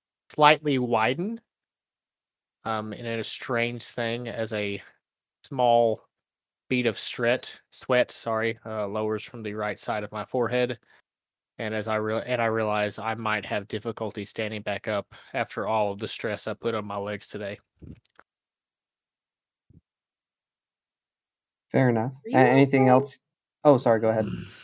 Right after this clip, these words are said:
Speaker 3: Are you okay?
Speaker 1: I'm fine.
Speaker 3: Are you sure? 'Cause, um, you don't look too good.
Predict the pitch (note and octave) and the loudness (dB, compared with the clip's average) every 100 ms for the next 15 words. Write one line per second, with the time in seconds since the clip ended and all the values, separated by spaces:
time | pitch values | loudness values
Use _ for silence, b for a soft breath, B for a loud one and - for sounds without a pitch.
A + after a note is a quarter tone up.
0 | B _ _ _ _ _ _ _ _ _ | B _ _ _ _ _ _ _ _ _
1 | _ _ _ _ _ _ _ _ A#3+ D4 | _ _ _ _ _ _ _ _ -6 -4
2 | F4+ F4 F4 F4 F4 D#4+ _ - - C3 | -6 -6 -8 -8 -10 -14 _ -12 -8 -4
3 | - A#2 G#2+ F#2 b b b _ _ _ | 4 6 4 0 b b b _ _ _
4 | _ _ B3+ C4 E4 F4+ - D4 D4 C#4+ | _ _ -12 -8 -6 -8 -8 -6 -6 -8
5 | - A#3 A3 G#3+ A3 G#3 G#3 G3+ G3+ - | -10 -10 -10 -12 -12 -10 -10 -12 -14 -20
6 | _ _ _ _ _ - F4+ D4 A#3+ A3+ | _ _ _ _ _ -12 -8 -8 -10 -10
7 | G#3 G3 F3+ F#3 | -12 -10 -10 -12